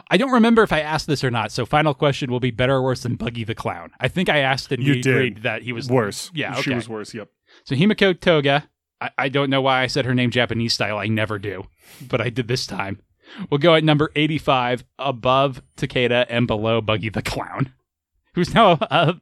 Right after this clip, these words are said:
Speaker 1: <laughs> who's now the king of the pirates, right? One of the four emperors.
Speaker 2: He's one of the four emperors.
Speaker 1: <laughs>
Speaker 2: Emperor Buggy.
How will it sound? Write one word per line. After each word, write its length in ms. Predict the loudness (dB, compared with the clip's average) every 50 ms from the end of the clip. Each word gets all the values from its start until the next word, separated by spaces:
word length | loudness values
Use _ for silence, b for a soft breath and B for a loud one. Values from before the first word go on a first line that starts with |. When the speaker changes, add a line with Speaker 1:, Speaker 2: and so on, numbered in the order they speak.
| -14 -12 -12
Speaker 1:
<laughs> 240 | -12 -12 -10 -4 -4
who's 160 | -2 -2 0
now 100 | 0 0
the 80 | 0 0
king 220 | 0 -2 0 0
of 60 | 0 0
the 60 | 0 0
pirates, 400 | 0 0 0 -2 -4 -8 -8 -8
right? 220 | -4 -2 -2 -2 _ _ _ _ _ -8
One 140 | -8 -4 -4
of 80 | -2
the 80 | -4 -4
four 180 | -4 -2 -4 -2
emperors. 420 | -4 -6 -8 -12 -16 -12 -10 -8 -4
Speaker 2:
He's 160 | -4 -2 0
one 140 | 0 0 0
of 60 | -2
the 60 | -2
four 220 | 2 4 4 4 4
emperors. 480 | 4 0 -2 -2 -2 -4 -6 -10 -16 _
Speaker 1:
<laughs> 40 | -6
Speaker 2:
Emperor 560 | -6 -4 0 -2 -2 2 4 6 6 6 6
Buggy. 400 | 4 2 2 2 0 -6 -8